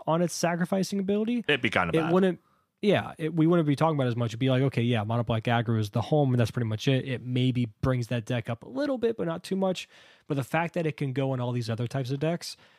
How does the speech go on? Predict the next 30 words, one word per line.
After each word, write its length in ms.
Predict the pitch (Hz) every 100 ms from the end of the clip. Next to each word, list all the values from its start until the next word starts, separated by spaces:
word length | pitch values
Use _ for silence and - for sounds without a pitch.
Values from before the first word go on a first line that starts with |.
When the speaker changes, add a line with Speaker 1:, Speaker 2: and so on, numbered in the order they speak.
| _
Speaker 1:
is 200 | 139 127
where 180 | 131 135
I'm 100 | 131
just 220 | 123 - -
super 300 | 151 139 139
interested, 580 | 120 143 - 175 170 -
and 520 | 143 127 120 113 113 - _ _ _ _ -
I, 180 | 131 131
I 40 | 131
think 160 | 135
this 140 | 127 113
card 220 | 127 120
is 140 | 113
gonna 180 | 110 113
be 420 | 110 113 107 104 107
a, 160 | 117
a 40 | 131
mainstay 480 | 120 120 127 -
in 80 | 123
the 80 | 113
format 420 | - 123 117 117
that 80 | 131
you're 260 | 120 117 117
probably 280 | - 165 135
gonna 200 | 123 110
see 160 | 135
a 80 | 113
lot 320 | 107 113 113
of. 200 | 107 101
So 260 | - 117